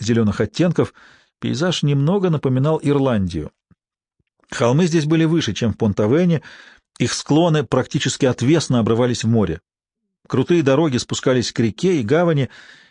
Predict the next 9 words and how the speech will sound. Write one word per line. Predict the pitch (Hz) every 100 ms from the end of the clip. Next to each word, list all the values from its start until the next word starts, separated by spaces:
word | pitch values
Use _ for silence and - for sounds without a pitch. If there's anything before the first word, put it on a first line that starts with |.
| -
деля | 101 135 156
местность | 151 147 147 -
на | 143
три | 135 131
части. | 123 92 - - 117 _ _ _ _ _ _ -
Порт-Манеж | 123 117 123 151 196 - - -
наверху, | 160 160 156 - 170 170
на | 156
плато, | 147 147 - 143